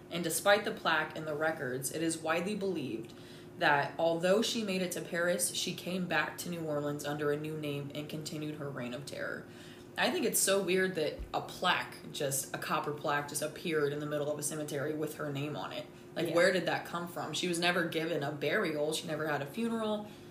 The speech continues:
Speaker 1: There was no one really left outside of her daughters to make a plate for her. That alone is strange.
Speaker 2: It would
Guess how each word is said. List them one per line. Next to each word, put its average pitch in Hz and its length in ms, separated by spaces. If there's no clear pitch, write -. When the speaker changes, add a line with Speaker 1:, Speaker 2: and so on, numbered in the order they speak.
Speaker 1:
There 180 120
was 165 180
no 160 160
one 160 220
really 151 300
left 151 320
outside 151 360
of 170 80
her 151 100
daughters 147 560
to 120 260
make 151 240
a 131 40
plate - 540
for 147 280
her. 143 280
That 175 180
alone 160 340
is 139 60
strange. - 640
Speaker 2:
It 196 140
would 175 160